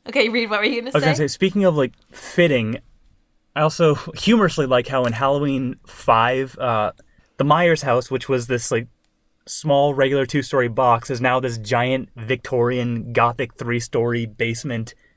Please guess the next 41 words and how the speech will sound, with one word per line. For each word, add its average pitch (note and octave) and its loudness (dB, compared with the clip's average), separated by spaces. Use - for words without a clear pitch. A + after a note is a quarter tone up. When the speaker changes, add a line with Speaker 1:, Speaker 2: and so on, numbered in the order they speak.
Speaker 2:
quasi-mansion, A2+ 2
and A#2 0
they G#2+ -2
never A2 2
acknowledge A2 -2
it. B2 0
Speaker 1:
Yeah, B3 2
they're C#4 -6
just C#4 -4
like, D4+ -2
"The C#4+ -2
house D4 4
is D4 -10
different D4 -6
now, F3+ -10
it's G3 -12
fine." F3+ -12
Speaker 2:
Oh, F3 6
fun F3 2
fact, C#3+ -2
the B2 -4
actual E3 0
Michael A#2+ -2
Myers A2+ -4
house A2+ -4
is A#2 -6
now C#3+ 0
right B2 2
across C#3+ -4
the B2 -10
street B2+ -4
from B2+ -2
the A#2+ -4
hardware B2+ 2
store A2 0
from B2 -2
which A#2 0
he F3 -2
stole G#2 -2
his D#3+ -2
mask. - -2